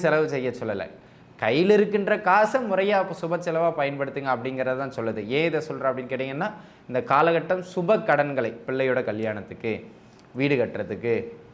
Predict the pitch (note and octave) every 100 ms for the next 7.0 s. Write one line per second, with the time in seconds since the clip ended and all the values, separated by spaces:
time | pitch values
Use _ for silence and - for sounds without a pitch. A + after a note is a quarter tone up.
0 | - C3+ D3 C#3+ C3+ A#2 A#2 A2 D3 E3
1 | - C#3+ F3+ F#3 D#3+ E3 E3 D#3+ D#3 D#3
2 | D3+ D3 C3 B2 C3+ C#3+ - C3 C3 C#3
3 | B2 A#2 A#2+ B2 A#2 A2+ A#2 A#2 C#3+ C3
4 | - A#2 A#2+ A#2 D#3+ F#3 - - - -
5 | A#2+ - F3 G3 G3+ F3+ - F3+ F3 D#3+
6 | D#3 D3+ D3+ D#3 D#3 D3 D3+ C#3+ B2+ B2